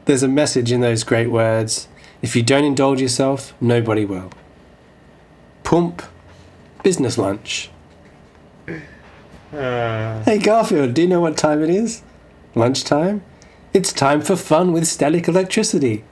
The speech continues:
Speaker 1: This man is a laugh riot. Here it comes. It's slowing down. John, you're so insecure.
Speaker 2: I hope not.
Speaker 1: Look at that, Garfield. A whole bus stopped just for me.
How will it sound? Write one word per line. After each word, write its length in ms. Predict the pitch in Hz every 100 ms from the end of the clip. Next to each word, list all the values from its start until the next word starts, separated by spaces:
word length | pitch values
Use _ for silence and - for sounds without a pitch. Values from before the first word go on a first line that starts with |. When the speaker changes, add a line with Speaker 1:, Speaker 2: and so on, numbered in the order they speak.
| - - -
Speaker 1:
This 200 | 131 123
man 260 | 117 123 117
is 120 | 107
a 60 | 107
laugh 440 | 110 117 117 -
riot. 400 | 98 92 95 110 - - _ - - - - - - - - - -
Here 200 | 107 123
it 140 | 139
comes. 760 | - 151 143 139 143 - - - - - - 127
It's 180 | 120
slowing 500 | - - 131 143 156
down. 600 | 147 160 156 147 151 151 - - - - - - -
John, 320 | - 123 123
you're 100 | 131
so 300 | 123 - 127
insecure. 320 | 123 110 131 131
Speaker 2:
I 40 |
hope 280 | 110 - 220
not. 480 | 127 110 147 208 214
Speaker 1:
Look 140 | 220
at 120 | 339
that, 240 | 220 233 233
Garfield. 460 | 170 180 214 214 - -
A 80 | 226
whole 280 | 226 277 240
bus 400 | 269 269 254 -
stopped 280 | 233 226 -
just 220 | 294 -
for 140 | 262
me. 560 | 240 269 302 247 175